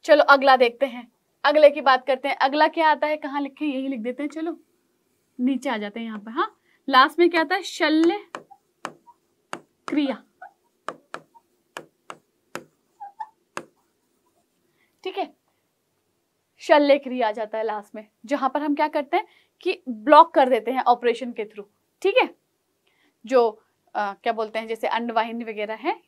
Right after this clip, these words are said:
ठीक है, इनको क्या करते हैं, ब्लॉक कर देते हैं, फीमेल्स में भी और मेल्स में भी। ठीक है, चलो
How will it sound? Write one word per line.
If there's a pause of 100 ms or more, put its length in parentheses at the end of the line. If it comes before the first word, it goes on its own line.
ठीक
है, (300)
इनको
क्या
करते
हैं,
ब्लॉक
कर
देते
हैं, (920)
फीमेल्स
में
भी
और
मेल्स
में
भी। (180)
ठीक
है, (720)
चलो